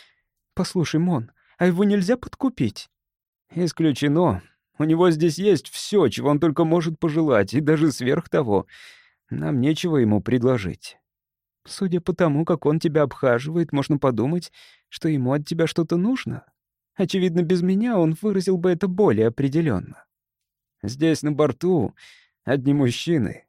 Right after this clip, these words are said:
Монтейлер широко улыбнулся. «Для женщин здесь просто нет места. Вероятно, он не знал бы, что делать, если бы ему в руки вдруг попала представительница прекрасного пола.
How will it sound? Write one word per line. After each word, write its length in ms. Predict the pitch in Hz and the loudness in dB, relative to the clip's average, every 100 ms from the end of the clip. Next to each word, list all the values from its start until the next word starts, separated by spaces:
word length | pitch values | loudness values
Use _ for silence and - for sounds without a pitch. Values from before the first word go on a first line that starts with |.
| _ | _
Монтейлер 540 | - 135 127 127 117 113 | 0 2 4 2 4 2
широко 400 | - 123 123 120 | 2 0 2 0
улыбнулся. 720 | 117 143 143 110 78 - - _ _ _ _ | 0 0 0 -2 -4 -14 -18 _ _ _ _
«Для 280 | 151 156 165 | -4 2 2
женщин 400 | 165 190 113 110 | 2 0 0 0
здесь 260 | 101 120 - | 2 0 2
просто 360 | 165 165 156 | 0 2 2
нет 200 | 131 120 | 0 0
места. 560 | 113 101 92 - - - _ _ _ - | 0 -2 -2 -10 -16 -20 _ _ _ -6
Вероятно, 600 | 139 160 156 131 147 147 | 0 2 4 4 2 2
он 120 | 135 | 2
не 100 | 127 | 2
знал 260 | 123 123 139 | 2 2 2
бы, 140 | 147 | 2
что 180 | - 143 | 2 0
делать, 400 | 120 120 175 165 | 2 2 2 2
если 220 | 120 - | 0 0
бы 180 | 113 113 | 2 2
ему 160 | 120 120 | 4 2
в 80 | 135 | 2
руки 240 | 180 127 | 2 0
вдруг 300 | 110 113 - | 0 0 2
попала 320 | 139 135 127 | 2 4 2
представительница 880 | 123 135 110 147 151 185 113 107 123 | 2 -2 2 2 2 0 0 0 0
прекрасного 580 | 147 143 139 - 147 160 | -2 0 0 0 -2 -4
пола. 480 | - 107 - - | 0 -2 -2 -12